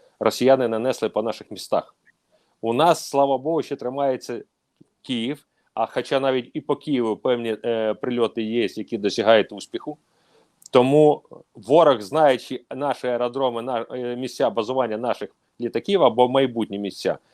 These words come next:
буде наносити зараз удари по цим об'єктам.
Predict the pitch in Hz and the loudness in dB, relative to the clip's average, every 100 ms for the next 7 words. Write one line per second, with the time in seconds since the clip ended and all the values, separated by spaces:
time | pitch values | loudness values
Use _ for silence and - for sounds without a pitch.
0 | _ _ 104 104 170 165 147 135 151 160 | _ _ -8 2 4 6 6 4 4 2
1 | 143 123 139 139 - 117 147 151 - 120 | 0 0 2 2 2 0 2 2 0 -4
2 | - 143 127 113 127 - 73 | -2 -2 -2 -2 -2 -4 -8